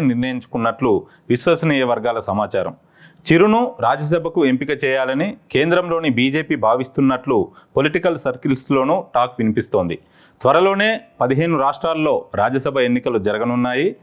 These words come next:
ఇప్పటికే షెడ్యూల్ కూడా విడుదలైంది. అత్యధికంగా యూపీ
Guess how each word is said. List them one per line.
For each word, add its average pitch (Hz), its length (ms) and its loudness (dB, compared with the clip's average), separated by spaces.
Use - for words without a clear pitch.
ఇప్పటికే 202 420 0
షెడ్యూల్ 151 360 -2
కూడా 143 220 4
విడుదలైంది. 120 480 -2
అత్యధికంగా 185 680 2
యూపీ 160 260 4